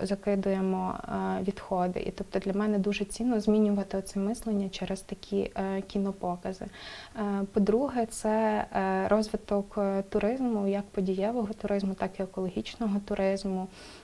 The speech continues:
В майбутньому ми віримо, що зможемо зробити інтерактивні екологічні маршрути довкола Закарпатського моря. Це є зараз заказник, природоохоронна територія. І чотири громади, в яких є ця прекрасна водойма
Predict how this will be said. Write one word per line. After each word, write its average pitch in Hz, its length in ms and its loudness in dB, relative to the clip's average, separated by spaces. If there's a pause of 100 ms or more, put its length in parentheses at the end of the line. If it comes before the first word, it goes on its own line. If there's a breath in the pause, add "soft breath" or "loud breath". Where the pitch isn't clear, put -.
(140)
В 214 60 0
майбутньому 196 680 4
ми 190 220 2
віримо, 196 440 4
що - 200 -4
зможемо 190 560 0
зробити 190 500 0
інтерактивні 190 760 0
екологічні 196 600 -2
маршрути 196 680 -2
довкола 190 760 0
Закарпатського 196 720 0
моря. 196 400 2 (380 loud breath)
Це 202 160 4
є 196 100 4
зараз 196 340 2
заказник, 220 580 -2
природоохоронна 196 880 -2
територія. 208 760 0 (420 loud breath)
І 196 280 6
чотири 208 400 4
громади, 196 580 2
в 196 80 2
яких 190 440 0
є 196 120 4
ця 196 220 -2
прекрасна 196 640 0
водойма 190 600 2